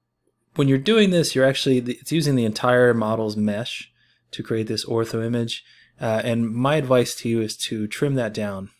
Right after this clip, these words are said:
And the way to do that is to go up here to this little drawing tool,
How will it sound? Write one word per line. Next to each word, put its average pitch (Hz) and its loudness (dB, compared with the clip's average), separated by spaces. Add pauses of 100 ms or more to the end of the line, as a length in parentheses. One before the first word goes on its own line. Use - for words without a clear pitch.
(220)
And 104 -8
the 107 -4
way 117 0
to 113 -2
do 113 -4
that 110 -2
is - -12
to - -10
go 113 -6
up 107 -6
here 135 0 (520)
to 117 -6
this 107 -4
little 110 -2
drawing 113 -2
tool, 131 -2